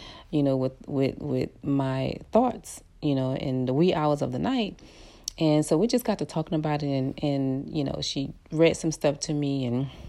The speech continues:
we just had a good conversation about it. But it just really made me realize that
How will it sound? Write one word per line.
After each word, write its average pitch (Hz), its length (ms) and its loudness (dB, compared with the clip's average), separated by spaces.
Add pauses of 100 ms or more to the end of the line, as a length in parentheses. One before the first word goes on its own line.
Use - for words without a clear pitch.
(640)
we 180 100 6
just 165 180 6
had 170 140 4
a - 20 2
good 131 180 0
conversation 143 580 0
about 131 240 -2
it. - 80 -6
But 131 180 0
it 139 100 -2
just 135 200 -2
really 160 220 4
made 139 140 0
me 127 120 -2
realize 139 480 0
that 127 280 -4